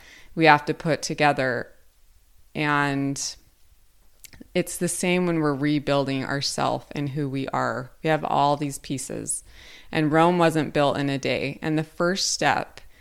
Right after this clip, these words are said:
is accepting what is and stop beating yourself up for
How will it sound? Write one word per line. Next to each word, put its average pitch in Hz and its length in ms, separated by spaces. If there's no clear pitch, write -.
is 156 160
accepting 170 640
what 226 180
is 143 600
and 160 340
stop - 840
beating 165 380
yourself 151 500
up 131 300
for 135 800